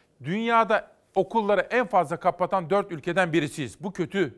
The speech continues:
diyor. "İyi bir şey değil bu." diyor. "Her yeri kapatsak bile öncelikle okulu açık tutmamız gerekir." diyor. Sayın Cumhurbaşkanı da aslında meseleye böyle bakıyor diyor.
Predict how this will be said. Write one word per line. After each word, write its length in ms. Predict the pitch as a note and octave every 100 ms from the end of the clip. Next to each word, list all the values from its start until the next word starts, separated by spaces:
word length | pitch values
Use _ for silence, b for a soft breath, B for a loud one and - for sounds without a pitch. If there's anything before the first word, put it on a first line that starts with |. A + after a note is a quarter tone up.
| -
diyor. 180 | B2 G2
"İyi 220 | D3+ F3
bir 40 | E3
şey 200 | F#3 D3
değil 200 | E3+ D3+
bu." 120 | A#2
diyor. 180 | F#2+ - _ _ b b b b b
"Her 300 | - G3+ B3+
yeri 440 | A3 F#3 D#3 -
kapatsak 720 | - E3 F3+ E3+ - A#3+ A#3+ D#3+
bile 320 | E3 A3+ -
öncelikle 520 | D3 D3+ C#3+ G3+ -
okulu 280 | - D3+ G3+
açık 280 | D#3 - -
tutmamız 420 | D#3 - E3+ E3
gerekir." 420 | C#3+ C3+ A#2+ B2+
diyor. 200 | A2+ G2 - b b b
Sayın 280 | - D#3 E3
Cumhurbaşkanı 640 | E3+ E3 D#3+ - E3 D#3
da 240 | F3+ G#3 -
aslında 420 | D3+ - D#3 F#3
meseleye 420 | E3+ - F3 D#3+
böyle 240 | F3 F3
bakıyor 360 | C#3 - B2+ A2+
diyor. 240 | A2 D3